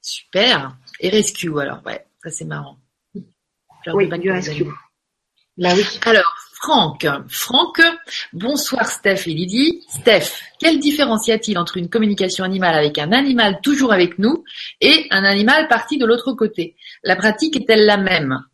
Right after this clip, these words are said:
Speaker 1: Merci Steph pour ce bon moment de partage.
Speaker 2: Mm, merci Franck. Oui, c'est exactement pareil. C'est exactement pareil. Il y a abs-, il y a vraiment aucune différence.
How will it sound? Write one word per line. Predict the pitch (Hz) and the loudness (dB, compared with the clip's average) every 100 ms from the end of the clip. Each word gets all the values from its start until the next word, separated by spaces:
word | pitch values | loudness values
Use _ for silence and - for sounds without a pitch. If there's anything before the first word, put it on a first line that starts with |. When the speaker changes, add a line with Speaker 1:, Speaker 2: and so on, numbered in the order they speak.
| _ 170 | _ -2
Speaker 1:
Merci | 208 226 - | 0 0 -4
Steph | - - 262 262 | -4 0 0 -2
pour | 196 | -12
ce | - | -6
bon | 170 226 | -2 0
moment | 233 208 240 | 0 2 0
de | 226 | 0
partage. | 196 190 - 120 - - - | -2 -4 -2 -2 -4 -14 -4
Speaker 2:
Mm, | 202 208 | 2 4
merci | 196 208 - 240 | 4 0 -2 -6
Franck. | - 196 185 - - _ _ _ - - - - - | 2 2 2 -6 -16 _ _ _ -12 -12 -18 -20 0
Oui, | 220 233 240 233 - - | 6 6 6 4 0 -6
c'est | - 208 | 2 2
exactement | 180 285 294 262 208 | 4 2 4 2 2
pareil. | 202 180 143 | 0 0 -2
C'est | - 254 - | 0 0 4
exactement | 254 247 359 359 294 262 | 2 4 2 2 -2 0
pareil. | 240 214 180 | 0 2 4
Il | 175 | 4
y | |
a | 175 175 | 4 2
abs-, | 185 - 185 | 0 -4 0
il | |
y | 190 | 2
a | |
vraiment | 196 226 269 - | 2 2 2 4
aucune | 320 - 302 269 | 2 6 4 4
différence. | 262 254 196 170 - | 2 2 2 -2 -6